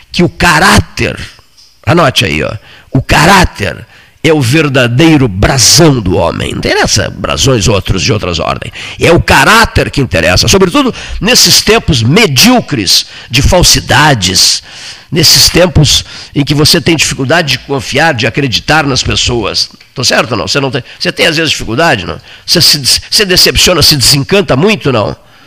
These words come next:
Muito, né? Eu também. Tá? E o que que Leonardo da Vinci mandaria dizer ao povo do Rio Grande e ao sul do Rio Grande? Essa frase do Leonardo da Vinci eu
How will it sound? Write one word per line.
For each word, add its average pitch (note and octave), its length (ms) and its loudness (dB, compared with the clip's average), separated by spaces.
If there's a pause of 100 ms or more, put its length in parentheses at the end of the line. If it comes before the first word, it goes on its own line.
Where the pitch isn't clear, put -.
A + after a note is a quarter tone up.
(420)
Muito, C3+ 400 -2
né? G2 220 -8
Eu A#2 100 -8
também. F#2+ 420 -8 (640)
Tá? G#2+ 240 -4 (280)
E B2 100 -2
o - 20 -2
que C4 140 0
que A3+ 100 0
Leonardo F3+ 560 2
da C#3 140 2
Vinci D3+ 340 2
mandaria C#3+ 400 2
dizer B2+ 480 2 (720)
ao C3 220 2
povo C#3 340 2
do B2+ 80 0
Rio B2+ 160 2
Grande A2 560 -2
e G#2 80 -4
ao G#2 100 -4
sul C3 260 -6
do G#2+ 80 -6
Rio F#2+ 120 -4
Grande? F2+ 500 -10 (460)
Essa - 160 -2
frase D3 300 0
do A2 100 -2
Leonardo A2 380 0
da F2 140 -4
Vinci G#2+ 300 -4
eu F2+ 120 -8